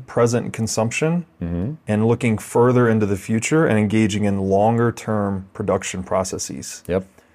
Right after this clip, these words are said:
Speaker 1: Now, the Austrians describe this as the more roundabout the production process, which is equivalent to saying the more finely we, uh, engage in the division of labor.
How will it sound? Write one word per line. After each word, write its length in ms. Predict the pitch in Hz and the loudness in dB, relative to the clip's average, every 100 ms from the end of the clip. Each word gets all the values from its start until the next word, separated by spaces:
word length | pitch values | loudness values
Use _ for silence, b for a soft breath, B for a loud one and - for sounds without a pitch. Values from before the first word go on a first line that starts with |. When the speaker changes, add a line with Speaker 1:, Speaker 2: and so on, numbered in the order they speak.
| b - | b -2
Speaker 1:
Now, 120 | 110 | 2
the 100 | 113 | 4
Austrians 400 | 151 156 139 113 | 4 2 0 0
describe 420 | 104 - 113 107 | 0 2 2 4
this 200 | 107 - | 2 2
as 360 | 104 101 95 - | 2 2 0 -2
the 160 | 110 110 | -4 0
more 240 | 127 135 | 4 4
roundabout 840 | 113 104 120 139 127 107 107 110 - | 4 4 4 2 2 2 4 4 2
the 80 | - | -2
production 420 | 104 104 - 120 | 0 0 -2 -2
process, 720 | 120 120 - 156 170 - - _ _ _ b b - | 0 0 2 0 0 -6 -12 _ _ _ b b -6
which 160 | 98 | -4
is 120 | 107 | -2
equivalent 360 | 98 120 107 101 | -2 -2 0 0
to 40 | |
saying 480 | 98 104 101 98 95 b b b b | 0 2 2 0 -4 b b b b
the 120 | 107 | 0
more 200 | 113 113 | 4 4
finely 600 | 107 - 104 110 113 113 | 2 0 2 2 2 2
we, 420 | 107 107 101 95 - _ - | 2 2 0 0 -6 _ -2
uh, 200 | 95 87 | 0 2
engage 420 | 98 95 98 101 | 0 0 2 2
in 80 | 101 | 0
the 60 | 95 | -2
division 460 | 95 90 104 104 101 | -2 0 0 0 0
of 120 | 95 | 2
labor. 420 | 98 95 80 | 0 0 -2